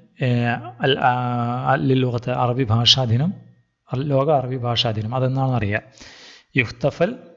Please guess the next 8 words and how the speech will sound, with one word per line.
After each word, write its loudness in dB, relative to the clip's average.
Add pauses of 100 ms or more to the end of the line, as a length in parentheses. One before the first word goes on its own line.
(460)
ഏ, 4 (640)
ഏ, 2
ഫി, 2 (480)
ഏ, -4
സബ-, -4
ഏ, -2
ഫി -4 (460)
സമാനിയ, -4